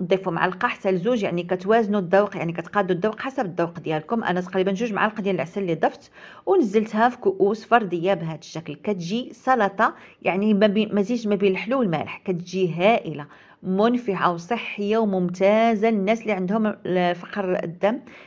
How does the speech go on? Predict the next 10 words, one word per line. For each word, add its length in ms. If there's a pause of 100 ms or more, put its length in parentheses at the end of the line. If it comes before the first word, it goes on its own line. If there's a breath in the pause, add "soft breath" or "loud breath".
(120 loud breath)
يعني 320
تناولوا 460
هاد 140
السلطة 560
بكثرة 680 (340 loud breath)
لأنها 480
غنية، 440
غنية 380
ب-، 460
بالمنافع. 600